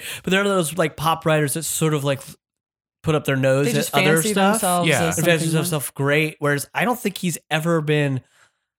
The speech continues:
Speaker 1: like, I think he knows where his writing s-, sits among the other authors.
Speaker 3: Yeah,
Speaker 2: Yeah.
Speaker 3: yeah.
Speaker 1: Like, I've, I've, I've poorly have only read one thing he's ever read, and it's not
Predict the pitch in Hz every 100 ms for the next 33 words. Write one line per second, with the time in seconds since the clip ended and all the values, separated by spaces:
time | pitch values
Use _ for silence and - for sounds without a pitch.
0 | _ 160 160 170 185 165 180 160 160 147
1 | 127 143 147 147 143 131 139 127 123 -
2 | - 135 - - - - - 180 170 -
3 | 139 147 139 135 131 120 123 139 147 110
4 | - - 127 123 101 92 113 90 80 156
5 | - - 175 175 180 180 165 - - 139
6 | 151 - _ - - _ _ - 190 190
7 | 165 165 - 156 165 156 139 135 151 151
8 | 147 143 131 127 127 131 135 143 151 135
9 | 135 143 - - 151 151 151